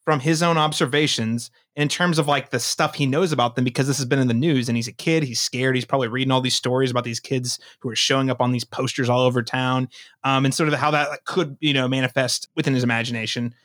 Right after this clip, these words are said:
That said, those ghosts are creepy. Uh, there's some crazy stuff, and I don't, you know, pretty much all of them. The one that I, I definitely can't explain is absolutely the, the break through the wall to get in the fridge to get the steaks. That, I, that one's, that one's kind of a reach.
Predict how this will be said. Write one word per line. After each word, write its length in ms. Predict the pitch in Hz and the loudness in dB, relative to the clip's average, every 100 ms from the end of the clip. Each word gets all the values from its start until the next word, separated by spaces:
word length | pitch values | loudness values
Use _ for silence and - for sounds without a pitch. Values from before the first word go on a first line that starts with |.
| - | -2
That 180 | 233 220 | 0 2
said, 340 | - 175 147 - | 2 4 2 -2
those 180 | - 202 | 0 0
ghosts 260 | 170 190 190 | 2 2 2
are 60 | |
creepy. 560 | - 190 175 185 180 175 - - | 0 0 2 2 2 0 -8 -2
Uh, 220 | 156 147 | 0 2
there's 160 | 151 170 | 2 0
some 120 | 180 | 0
crazy 280 | 185 175 160 | 0 2 2
stuff, 340 | - 170 165 | 0 0 0
and 80 | 156 147 | -2 0
I 100 | 156 | 2
don't, 220 | 165 170 - | 0 -2 -2
you 120 | 160 | 0
know, 280 | 147 135 127 _ _ _ _ | 2 2 0 _ _ _ _
pretty 180 | - - | 0 2
much 160 | 226 - | 2 0
all 200 | 180 190 | 0 0
of 120 | 185 | 2
them. 300 | 190 190 - - _ 156 | 0 -2 -6 -20 _ -4
The 120 | 156 | 0
one 240 | 208 226 | 2 2
that 120 | 190 | 2
I, 160 | 156 156 - | 2 0 0
I 80 | 139 | 0
definitely 280 | 156 156 | 0 0
can't 180 | 147 147 | 0 0
explain 560 | 139 - 160 147 139 135 _ | -2 0 0 2 2 -2 _
is 120 | 139 | -2
absolutely 520 | 151 160 - 156 151 143 | 0 0 0 2 2 2
the, 320 | 135 127 117 _ _ | 2 2 -2 _ _
the 100 | 143 | -4
break 300 | 120 160 160 | 0 0 0
through 180 | - 165 | 0 2
the 80 | 151 | 2
wall 460 | 135 139 139 135 - | 2 2 2 0 -4
to 100 | 135 | -2
get 140 | 143 | 2
in 140 | 143 | 2
the 60 | 127 | 2
fridge 440 | - 143 135 131 | 0 0 0 0
to 80 | - | -2
get 140 | 127 120 | -2 -2
the 40 | |
steaks. 440 | - 131 117 107 | -2 0 0 -2
That, 260 | - 180 185 | 0 0 2
I, 140 | 170 | 0
that 160 | 175 220 | 2 2
one's, 240 | 202 180 | 2 0
that 340 | 156 160 180 180 | -2 -6 0 0
one's 180 | 185 160 | 0 0
kind 200 | - 165 | 0 2
of 80 | |
a 40 | 143 | 2
reach. 440 | 139 143 - - | 0 0 0 2